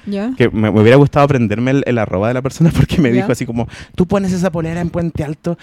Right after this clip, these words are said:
Speaker 2: y te queman la tienda". Y yo le dije así como, "Bueno, yo soy de Puente Alto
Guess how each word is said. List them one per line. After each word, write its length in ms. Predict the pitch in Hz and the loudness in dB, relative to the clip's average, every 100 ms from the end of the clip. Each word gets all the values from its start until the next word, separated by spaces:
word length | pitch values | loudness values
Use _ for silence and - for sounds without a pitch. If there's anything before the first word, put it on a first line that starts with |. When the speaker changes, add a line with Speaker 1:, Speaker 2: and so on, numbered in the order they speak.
| - | -10
Speaker 2:
y 80 | - | 0
te 140 | 208 | 0
queman 320 | - 139 131 135 | 2 0 -2 -2
la 100 | 143 | -2
tienda". 480 | 147 165 165 139 - | -2 -2 -2 -2 -4
Y 80 | 127 | 0
yo 80 | 131 | 0
le 60 | |
dije 100 | 135 | 0
así 80 | 147 | -2
como, 200 | 160 170 | -2 -2
"Bueno, 200 | 196 415 403 | -2 -2 -2
yo 40 | |
soy 100 | - 349 | -2 -2
de 60 | |
Puente 240 | 339 320 330 | -2 -2 -4
Alto 260 | 339 330 | -2 -4